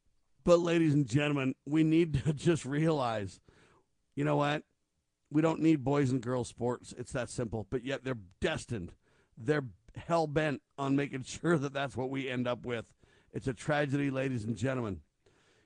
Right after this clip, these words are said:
We, uh, then talked about a Ron Paul column. It all comes back to nato. Ron Paul believes just as strongly today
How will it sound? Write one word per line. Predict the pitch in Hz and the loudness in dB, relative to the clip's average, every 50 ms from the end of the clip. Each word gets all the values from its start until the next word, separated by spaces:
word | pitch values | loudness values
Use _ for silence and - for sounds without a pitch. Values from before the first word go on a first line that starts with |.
| _ _ _ _ _ _ - | _ _ _ _ _ _ -8
We, | 104 123 135 | -6 -2 -2
uh, | 139 143 139 139 | 0 0 -2 -2
then | 135 147 165 170 147 | 0 0 0 0 2
talked | 160 160 151 143 | 2 2 0 0
about | 135 143 151 147 147 - _ - | 0 0 0 0 0 -2 _ -4
a | 139 | -2
Ron | 135 139 143 147 147 135 | 0 0 2 2 0 0
Paul | 143 147 147 151 | 0 0 0 -2
column. | - - 147 139 135 135 | -2 -2 -2 -2 0 -2
It | 135 | 0
all | 135 139 143 | 0 -2 -2
comes | 139 - 147 143 131 107 | 0 0 0 0 0 0
back | - 147 143 143 - | -2 -2 -2 -2 -4
to | - 139 | -4 -2
nato. | 127 123 135 143 135 - 143 131 117 117 123 135 127 - - _ _ _ _ _ _ _ _ _ _ _ _ - | -2 -2 -2 -2 -2 -2 -2 -2 0 0 -2 -2 -4 -6 -14 _ _ _ _ _ _ _ _ _ _ _ _ -4
Ron | - 127 139 143 151 135 | -2 0 2 2 2 2
Paul | - 143 151 151 151 | 2 2 2 2 2
believes | 139 147 139 147 151 156 143 | 2 2 2 2 2 0 0
just | - 120 123 98 | 0 -2 -4 -2
as | 120 120 | -4 -4
strongly | - - 147 147 156 151 147 139 | 0 0 2 2 2 2 0 0
today | - - 131 123 143 143 151 | -2 -4 -6 -4 -2 -2 -2